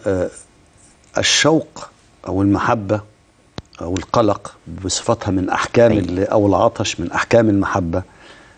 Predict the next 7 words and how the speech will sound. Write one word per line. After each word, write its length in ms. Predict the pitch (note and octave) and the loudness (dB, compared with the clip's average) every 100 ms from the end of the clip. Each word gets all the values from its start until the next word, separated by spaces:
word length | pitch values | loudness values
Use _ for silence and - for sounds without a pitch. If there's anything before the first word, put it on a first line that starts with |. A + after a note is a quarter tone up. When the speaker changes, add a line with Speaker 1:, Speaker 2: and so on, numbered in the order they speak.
| _ - | _ 0
Speaker 1:
لا 140 | C3 | 2
شك 320 | A#2+ E3+ - | 2 0 0
فيها 240 | B2 E3 C#3+ | 0 2 4
معاناة 440 | A2+ G#2+ C#3 A#2 - _ _ _ _ _ - _ _ _ - | 4 4 2 0 -10 _ _ _ _ _ -20 _ _ _ -14
وفيها 360 | - C3 G#2+ | 0 2 4
مكابدة، 680 | G2+ G2 B2 B2+ A2+ G2+ - _ _ _ _ _ _ _ _ _ _ _ _ _ - | 2 2 4 4 2 -2 -8 _ _ _ _ _ _ _ _ _ _ _ _ _ -4
ولكن 580 | G#2+ B2+ C#3+ - A#2+ | 2 4 4 0 -2